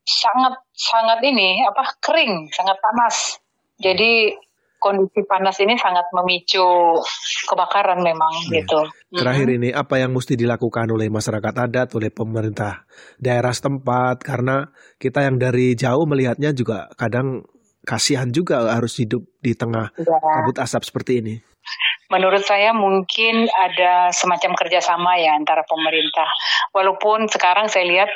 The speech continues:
Speaker 1: sudah dibentuk, eh, masyarakat peduli api ya. Di kampung-kampung itu udah dibentuk masyarakat peduli api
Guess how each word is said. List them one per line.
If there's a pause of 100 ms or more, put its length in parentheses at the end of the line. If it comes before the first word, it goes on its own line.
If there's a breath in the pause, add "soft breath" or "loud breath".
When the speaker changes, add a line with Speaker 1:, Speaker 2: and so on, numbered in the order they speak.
Speaker 1:
sudah
dibentuk,
eh,
masyarakat
peduli
api
ya. (720 loud breath)
Di
kampung-kampung
itu
udah
dibentuk
masyarakat
peduli
api